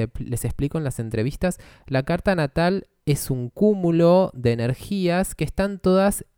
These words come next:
en contacto, ¿sí? Entonces, como nada falta y nada sobra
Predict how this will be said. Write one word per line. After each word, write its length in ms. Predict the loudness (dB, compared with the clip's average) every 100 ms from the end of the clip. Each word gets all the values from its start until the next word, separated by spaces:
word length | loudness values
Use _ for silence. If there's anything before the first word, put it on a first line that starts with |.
| _
en 180 | -6 -4
contacto, 800 | -2 -2 0 2 2 0 0 0 -2 -14 _
¿sí? 380 | -8 -2 0 -2 -8 -20 -4
Entonces, 400 | 2 2 2 2
como 300 | 2 2 2
nada 240 | 2 2
falta 560 | 4 4 2 2 0 -2
y 140 | -2
nada 280 | -2 0 0
sobra 800 | 2 6 8 8 8 4 -2 -6